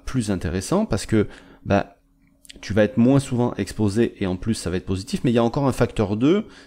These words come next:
qui est, euh, ben, qui est en théorie, en tout cas qui rentre pas dans les clous. Et si tu vas plus loin, si tu regardes tous les trimestres,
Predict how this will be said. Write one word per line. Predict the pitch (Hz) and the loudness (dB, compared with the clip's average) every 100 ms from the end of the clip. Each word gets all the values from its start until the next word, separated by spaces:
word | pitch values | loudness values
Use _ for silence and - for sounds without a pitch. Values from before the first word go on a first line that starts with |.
| _ - | _ -16
qui | - 110 127 | -8 0 4
est, | 165 185 - _ 107 | 4 0 -8 _ -4
euh, | 107 101 98 92 92 90 87 78 - - - - _ | 0 0 0 0 -2 -4 -4 -8 -12 -20 -20 -20 _
ben, | - - - | -4 -4 -2
qui | 127 | 2
est | 131 - | 2 2
en | 113 | 2
théorie, | 104 127 117 117 185 - - - | 4 6 6 4 2 -2 -8 -2
en | |
tout | 107 | 0
cas | 123 151 | 2 2
qui | - | 2
rentre | 113 123 | 2 4
pas | 139 | 4
dans | 127 | 4
les | 107 | 2
clous. | - 85 - _ _ - | 0 -6 -6 _ _ -2
Et | 156 | 0
si | - 196 | 2 0
tu | - | 2
vas | 107 | 2
plus | 92 - | 0 0
loin, | 95 160 - - - - | 2 2 -2 -18 -20 -12
si | - | -8
tu | 185 - | -6 -2
regardes | 139 139 127 98 - - | 2 4 2 0 -10 -12
tous | - | -2
les | 104 95 | 0 0
trimestres, | - 113 185 - - | 2 4 4 0 -14